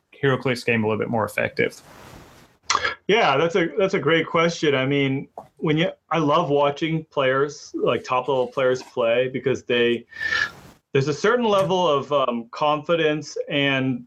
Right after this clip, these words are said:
Speaker 2: speed at which they do things that I feel like I take forever to do things, you know? Um, so when I watch them, they, they're calculating in their head, and I love how, like, I know Ed and Isaac, they use the power,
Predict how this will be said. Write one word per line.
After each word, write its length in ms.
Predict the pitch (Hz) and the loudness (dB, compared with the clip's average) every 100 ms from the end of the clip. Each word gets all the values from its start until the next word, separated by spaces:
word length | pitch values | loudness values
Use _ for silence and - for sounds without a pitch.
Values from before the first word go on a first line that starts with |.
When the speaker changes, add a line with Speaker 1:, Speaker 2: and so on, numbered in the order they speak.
| - | -6
Speaker 2:
speed 600 | - - 143 165 147 123 | -6 -4 -2 0 2 0
at 120 | 131 | 0
which 200 | 131 131 | -2 0
they 160 | 143 131 | 0 0
do 240 | 139 147 | 0 -2
things 360 | 143 120 113 104 | 0 0 0 0
that 180 | 117 - - | -2 -2 -4
I 160 | 139 131 | -2 0
feel 200 | 139 131 | 0 0
like 160 | 120 | 2
I 280 | 117 117 127 - - | 0 0 -2 -8 -4
take 240 | 123 - | -2 -2
forever 400 | 113 113 135 123 | 0 0 0 0
to 100 | 107 | -2
do 200 | 104 101 | -4 -4
things, 440 | 107 107 104 104 | 0 0 0 -2
you 100 | 113 | -2
know? 340 | 104 104 113 - - - - | 0 2 0 -2 -12 -18 -6
Um, 260 | 120 117 113 | 0 0 0
so 200 | - 139 | 0 2
when 100 | 151 | 4
I 100 | 202 | 2
watch 420 | 147 143 170 - | 2 2 2 -2
them, 500 | - 127 123 120 123 - _ - - - - | -2 0 2 0 -4 -10 _ -20 -20 -20 -4
they, 420 | 131 131 135 165 _ _ _ - | 0 2 0 -2 _ _ _ -2
they're 120 | 131 | -2
calculating 640 | - 165 196 208 180 175 170 | 0 0 0 2 2 2 2
in 60 | |
their 140 | 156 143 | 0 2
head, 280 | 143 143 | 2 2
and 100 | 135 | 0
I 100 | 123 | 0
love 320 | 123 135 160 165 | 0 2 0 0
how, 460 | 147 139 131 127 - - - - | 0 2 2 0 -6 -20 -10 -2
like, 200 | 120 117 | -2 0
I 60 | 147 | 0
know 140 | 160 | 0
Ed 380 | 160 139 143 143 | 0 0 2 0
and 140 | 143 120 | -2 -2
Isaac, 560 | 123 165 151 123 120 | 0 0 0 -2 -2
they 120 | 117 127 | -2 0
use 340 | 120 160 170 | 2 0 -2
the 80 | - | -6
power, 460 | - 123 143 151 | -2 0 2 0